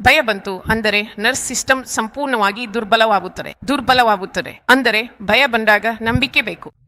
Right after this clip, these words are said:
ಅದಕ್ಕೆ ಧರ್ಮನಿಷ್ಠನು ನಂಬಿಕೆಯ ಮೂಲಕ ಬದುಕುತ್ತಾನೆ ಅಂತಾರೆ. ಒಮ್ಮೆ ಹೇಳಿ, "The just shall live by faith." ಹಲ್ಲೆಲೂಯಾ. ದೇವರು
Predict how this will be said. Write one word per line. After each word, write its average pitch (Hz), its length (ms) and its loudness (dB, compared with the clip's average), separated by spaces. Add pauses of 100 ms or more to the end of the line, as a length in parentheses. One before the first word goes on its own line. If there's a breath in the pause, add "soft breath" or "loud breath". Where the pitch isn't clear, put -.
(100)
ಅದಕ್ಕೆ 226 420 -2
ಧರ್ಮನಿಷ್ಠನು 220 720 -2 (280)
ನಂಬಿಕೆಯ 220 460 -2
ಮೂಲಕ 196 380 -6 (100)
ಬದುಕುತ್ತಾನೆ 202 680 0
ಅಂತಾರೆ. 135 460 -10 (1080)
ಒಮ್ಮೆ 214 220 2
ಹೇಳಿ, 190 480 -2
"The 170 180 -2
just 180 280 -4
shall 185 420 4
live 180 160 -4
by 175 160 6
faith." 170 320 -4 (3000)
ಹಲ್ಲೆಲೂಯಾ. 185 480 -10 (1500)
ದೇವರು 240 340 -4